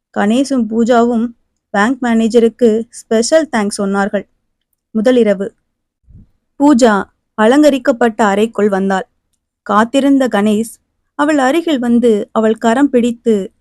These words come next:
அழைத்து போய் கட்டிலில் அமரச் செய்தான். கைகளில் பூஜாவின் முகத்தை தாங்கியபடி அவள் கண்களை பார்த்தான்.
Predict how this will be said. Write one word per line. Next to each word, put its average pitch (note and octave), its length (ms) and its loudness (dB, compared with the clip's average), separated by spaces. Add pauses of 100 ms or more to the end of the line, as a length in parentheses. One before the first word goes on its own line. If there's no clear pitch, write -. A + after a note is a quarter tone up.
அழைத்து A3+ 480 -2
போய் G#3+ 300 0
கட்டிலில் A3 480 -2
அமரச் F#3+ 320 -4
செய்தான். G3 440 -8 (580)
கைகளில் A#3 720 0
பூஜாவின் A#3+ 500 2
முகத்தை A3 440 -2
தாங்கியபடி G#3 760 -2 (180)
அவள் G3+ 240 0
கண்களை G#3 480 0
பார்த்தான். F#3 500 -6